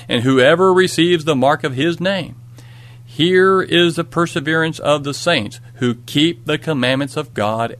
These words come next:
and their faith in Jesus. And I heard a voice from heaven saying,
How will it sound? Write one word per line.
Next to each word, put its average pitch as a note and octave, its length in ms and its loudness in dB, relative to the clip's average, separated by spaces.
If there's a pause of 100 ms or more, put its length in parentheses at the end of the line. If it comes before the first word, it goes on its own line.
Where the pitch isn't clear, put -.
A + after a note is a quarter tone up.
and C#3 400 -2
their C3+ 220 -2
faith A#2 340 -6
in G#2 180 -6
Jesus. - 520 -14 (420)
And G#2+ 100 -4
I G2+ 100 0
heard D#3 440 2
a C#3 80 2
voice D3 400 2
from A#2 140 -6
heaven C#3 340 0
saying, C3 460 -2